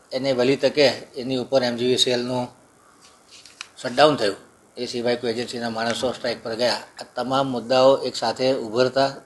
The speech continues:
નાગરિકોને પાણીને પીવાની તકલીફ સર્જાઈ હોય, તેનું તાત્કાલિક નિરાકરણ આવે, પ્રોએક્ટિવલી કામ થાય અને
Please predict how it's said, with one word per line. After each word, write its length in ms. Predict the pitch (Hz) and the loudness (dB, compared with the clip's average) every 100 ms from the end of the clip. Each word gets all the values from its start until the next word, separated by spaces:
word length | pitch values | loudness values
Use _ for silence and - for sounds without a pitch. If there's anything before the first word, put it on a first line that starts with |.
| - | -8
નાગરિકોને 580 | 113 113 120 127 127 127 | -6 -6 -6 -6 -6 -6
પાણીને 380 | 120 117 123 | -6 -6 -6
પીવાની 360 | 120 113 113 120 | -8 -8 -8 -8
તકલીફ 320 | 113 113 120 - _ _ - | -10 -8 -8 -10 _ _ -14
સર્જાઈ 360 | - 107 135 | -8 2 2
હોય, 160 | 113 107 - _ _ _ _ _ _ _ _ _ _ _ _ - _ - | 2 -2 -8 _ _ _ _ _ _ _ _ _ _ _ _ -20 _ -4
તેનું 160 | 135 | -2
તાત્કાલિક 500 | 135 123 - 143 151 | 2 2 4 4 4
નિરાકરણ 460 | 143 139 143 135 143 | 4 6 6 6 6
આવે, 200 | 139 156 - _ _ _ _ _ _ - | 6 4 -2 _ _ _ _ _ _ -2
પ્રોએક્ટિવલી 760 | 139 135 131 143 135 135 139 | 4 6 4 2 2 2 2
કામ 400 | 139 - 123 143 | 0 0 2 2
થાય 260 | 131 139 110 - - _ _ _ _ | 4 6 4 0 -20 _ _ _ _
અને 460 | 120 123 147 165 | -8 -2 0 0